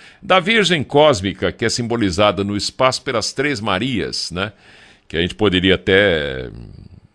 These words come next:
a grosso modo, dizer que são a Lamirada, a Mita e Lorenza, né? Vamos chamar assim, né? Esotericamente falando. Tem uma foto, por exemplo, que uma virgem cósmica aparece em cima de um eucalipto aí no interior de Minas, né?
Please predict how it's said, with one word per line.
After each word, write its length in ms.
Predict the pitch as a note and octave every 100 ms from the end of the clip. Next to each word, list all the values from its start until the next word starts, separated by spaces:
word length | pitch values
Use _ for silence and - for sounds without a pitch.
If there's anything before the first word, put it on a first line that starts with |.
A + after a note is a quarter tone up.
| - -
a 100 | D#2+
grosso 440 | C#2 A2 B2+ - G2+
modo, 320 | F#2 A2+ G#2
dizer 280 | G2 G#2 A#2+
que 80 | -
são 260 | A#2 G#2
a 60 | F2
Lamirada, 680 | G2+ G#2+ G2+ A#2 C3+ G#2 G#2
a 40 |
Mita 380 | G2 B2+ D3 B2+
e 40 |
Lorenza, 800 | G#2+ G2 G#2 A#2+ F#2+ - C2+ - _
né? 200 | - D#2+
Vamos 260 | F#2 A#2
chamar 300 | - G#2 G#2
assim, 320 | F#2 - E2+ - _ _
né? 180 | C#2+ D#2+
Esotericamente 800 | F#2 F#2+ F2 G2+ F2 F#2 F2 -
falando. 380 | D#2+ C#2 A1+ - _ _ - - - - _ -
Tem 100 | A3
uma 180 | G#3+
foto, 320 | - C#3+ C#3 C#3
por 120 | C#3+
exemplo, 260 | B2 D#3+
que 60 | G3
uma 100 | G3+
virgem 380 | D3 D#3 C3+ C#3
cósmica 400 | C3+ C#3+ C#3 E3+
aparece 360 | E3 D#3 D#3
em 40 | C#3+
cima 240 | D#3+ E3+
de 100 | D#3
um 80 | E3
eucalipto 880 | E3+ E3 D#3 B2 B2+ C#3+ - F#2 E2+
aí 120 | G#2
no 100 | B2
interior 380 | B2 B2+ B2 C3
de 100 | C#3+
Minas, 520 | C3+ A2+ D2 - -
né? 220 | E2 E2